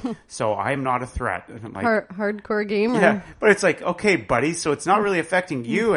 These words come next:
Speaker 2: any because you're a fucking loser that's home. For, you know what I mean? Like, I get some people can't, you can't stay home.
Speaker 1: Yeah,
Speaker 2: Like,
Speaker 1: don't say, you can't, don't say that.
Speaker 2: Okay, well, sorry.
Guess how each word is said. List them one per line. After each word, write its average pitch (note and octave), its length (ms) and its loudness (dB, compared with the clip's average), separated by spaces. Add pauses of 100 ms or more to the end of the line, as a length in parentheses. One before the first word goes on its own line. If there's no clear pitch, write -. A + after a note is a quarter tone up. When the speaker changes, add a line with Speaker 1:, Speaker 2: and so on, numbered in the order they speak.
Speaker 2:
any C3+ 140 -2
because C#3 440 -4
you're C3+ 180 -2
a C#3 60 -2
fucking A2 540 -8 (260)
loser C#3 440 -6
that's G#2+ 360 -8
home. D#3 580 -6 (240)
For, - 220 -20
you G3 160 -6
know G#3 80 2
what G3 80 2
I E3+ 40 0
mean? F3 280 -4 (680)
Like, D3 140 0
I D#3+ 120 -2
get F#3 260 2
some F3+ 180 0
people F3+ 260 -6
can't, D3 420 -4 (960)
you B2 120 -4
can't E3+ 380 -2 (240)
stay A#2 240 -6
home. F#2 280 -10
Speaker 1:
Yeah, A#3 120 -2
Speaker 2:
Like, G#3+ 140 -4
Speaker 1:
don't D#4+ 360 2
say, B3+ 460 -2
you A#3 140 -10
can't, - 440 -6 (120)
don't C4+ 300 0
say A3 640 0
that. D#3+ 520 -4
Speaker 2:
Okay, F#3 280 6
well, D3+ 140 4
sorry. D#3+ 360 4